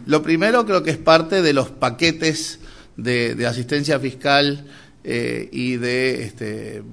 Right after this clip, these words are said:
políticas anticíclicas, digamos, que los países desarrollados están llevando adelante, en el sentido de, eh, compensar la destrucción de liquidez que implicó la crisis financiera internacional,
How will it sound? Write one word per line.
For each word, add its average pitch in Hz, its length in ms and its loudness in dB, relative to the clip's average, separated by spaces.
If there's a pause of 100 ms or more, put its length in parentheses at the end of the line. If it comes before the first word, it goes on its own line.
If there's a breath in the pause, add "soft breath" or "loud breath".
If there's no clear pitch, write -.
(680)
políticas 127 500 -2
anticíclicas, 127 800 0
digamos, 131 400 0
que 131 240 0
los 123 140 -2
países 127 340 0
desarrollados 123 760 0
están 123 260 -6
llevando 123 320 0
adelante, 151 480 0 (540 loud breath)
en 139 140 2
el 147 100 2
sentido 160 540 2
de, 151 400 4 (280 loud breath)
eh, 120 240 0
compensar 156 1200 6
la 127 160 2
destrucción 180 920 2
de 151 100 4
liquidez 156 720 2 (340 loud breath)
que 143 120 2
implicó 139 600 2
la 131 160 2
crisis 131 320 -4
financiera 123 520 -2
internacional, 156 760 0